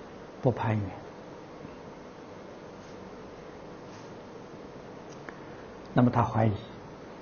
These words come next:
他在现在这个社会里，如果要这样做啊，恐怕难以生存。<laughs> 这个问题，呃，太严重了。 <clears throat> 呃，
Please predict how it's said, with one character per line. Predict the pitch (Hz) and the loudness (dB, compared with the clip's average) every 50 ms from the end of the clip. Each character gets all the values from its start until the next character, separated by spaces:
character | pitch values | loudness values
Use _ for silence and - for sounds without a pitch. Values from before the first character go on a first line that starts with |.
| - - - - - - - - - - - - - | -12 -12 -12 -12 -12 -12 -12 -12 -12 -12 -12 -12 -8
他 | - - 117 110 | -4 -2 -2 4
在 | - - 120 113 | 6 6 6 6
现 | - - - 170 151 143 | 8 10 12 12 12 12
在 | 139 - 147 135 | 12 12 12 12
这 | 120 - 113 | 12 12 8
个 | 101 110 104 98 92 | 6 6 6 6 4
社 | - - - 135 | 4 6 8 8
会 | 117 - 139 127 | 8 8 8 6
里， | 117 98 - - - - - - - - - - - - - - - - - - - - - - - - - - | 6 4 0 -6 -8 -10 -12 -12 -12 -12 -12 -12 -12 -12 -12 -12 -12 -12 -12 -12 -12 -12 -12 -12 -12 -8 0 4
如 | 113 127 | 4 4
果 | 123 120 123 120 117 | 6 6 6 6 6
要 | 120 120 110 110 | 6 6 4 4
这 | 110 - 139 | 4 4 6
样 | 131 117 110 101 | 6 6 4 4
做 | - - 135 120 101 | 4 4 6 6 4
啊， | 92 - - - - - - - - - - - - - - - - - - - - | 2 0 -2 -6 -8 -10 -10 -12 -12 -12 -12 -12 -12 -12 -12 -12 -12 -12 -12 -10 -8
恐 | - - - 113 | -4 0 0 2
怕 | 104 117 113 | 2 4 6
难 | 110 104 104 110 120 123 113 | 6 6 8 8 8 8 8
以 | 107 98 | 6 4
生 | - - 120 110 113 | 4 4 4 4 4
存。 | - - - - - - - - - - | 4 2 -2 -4 -6 -8 -10 -12 -12 -12
<laughs> | - - - - - - 120 113 | -10 -6 -4 0 6 6 8 10
这 | - 160 | 10 10
个 | 131 131 | 10 12
问 | 131 127 113 113 | 10 10 10 10
题， | 107 - - 110 101 110 - - - - - - - - - - | 8 6 4 4 4 2 0 -4 -6 -8 -8 -8 -8 -6 0 2
呃， | 147 120 110 | 4 4 4
太 | - - 117 | 6 6 8
严 | 104 101 107 101 101 | 8 8 8 8 8
重 | - 104 | 6 6
了。 | 90 82 - - - - - - - - - - - - 233 | 4 2 -2 -6 -10 -10 -12 -12 -12 -12 -10 8 12 12 12
<clears throat> | 190 123 - - - - - - - - - - - - - - - - - - - - - - - - - - - - - - - - - - - - - - - - - - - - - - - - - - - - - | 12 12 10 6 -4 -8 -10 -10 -12 -12 -12 -12 -12 -12 -10 -10 -10 -10 -10 -10 -10 -10 -10 -10 -10 -12 -12 -12 -12 -12 -12 -12 -12 -12 -12 -12 -12 -12 -12 -12 -12 -12 -12 -12 -12 -12 -12 -12 -12 -12 -12 -10 -8 -2 0
呃， | - | 2